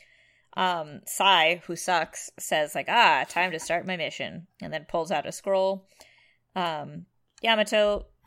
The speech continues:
tries to support the bridge and does, for the most part, with, um, wood style, but Sakura falls anyway. Um,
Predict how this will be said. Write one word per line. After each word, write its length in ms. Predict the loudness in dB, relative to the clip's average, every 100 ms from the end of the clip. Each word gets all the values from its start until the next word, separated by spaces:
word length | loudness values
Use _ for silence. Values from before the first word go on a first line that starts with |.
| -12
tries 380 | 0 4 4 0
to 200 | -6 -6
support 440 | -6 0 2 2 0
the 60 |
bridge 420 | -4 -2 -2 -6 -8
and 140 | -2
does, 380 | 2 2 0 -6
for 120 | -6
the 100 | -6
most 220 | -6 -6
part, 260 | -2 -2 -4
with, 140 | -8 -10 _ _
um, 440 | -10 -8 -10 -14 -18 _ -2
wood 200 | -2 -2 _
style, 640 | -2 2 4 4 2 -2 _ _ _ _ _ -20 -8
but 140 | -6
Sakura 340 | -2 -2 0 -2
falls 360 | -2 -2 -2
anyway. 440 | -4 -8 -8 -8 -10 -18 -20 -20 -20 _ -2
Um, 460 | -2 -2 -8 -14